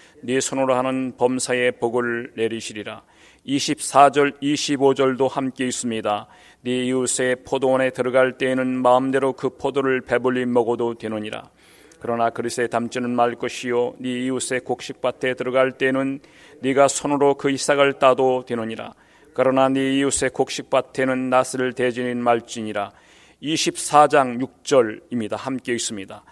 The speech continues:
"사람이 맷돌이나 그 윗짝을 전당 잡지 말지니, 이는 그 생명을 전당 잡음이니라." 여러분, 하나님의 나라의 율법은 모든 사람들의 안녕과 복지를 향하고 있습니다.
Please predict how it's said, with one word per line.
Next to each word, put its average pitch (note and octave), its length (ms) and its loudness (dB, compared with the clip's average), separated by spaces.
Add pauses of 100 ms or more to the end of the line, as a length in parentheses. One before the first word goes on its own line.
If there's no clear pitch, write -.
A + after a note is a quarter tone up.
(280)
"사람이 B2+ 500 2
맷돌이나 B2+ 600 2
그 B2 200 -4
윗짝을 B2+ 480 2
전당 B2+ 560 2
잡지 B2 320 -4
말지니, A#2 560 -2 (360)
이는 A2+ 260 -6
그 A2+ 160 -4
생명을 B2 640 -2
전당 B2 720 0
잡음이니라." A2 840 -2 (680)
여러분, D3 280 2
하나님의 D3 440 0
나라의 D3 360 2
율법은 C#3 640 -2
모든 D3 520 -2
사람들의 C#3 600 -4
안녕과 C3 920 -4 (100)
복지를 A#2+ 720 -6 (300)
향하고 B2 440 2
있습니다. A2+ 500 -8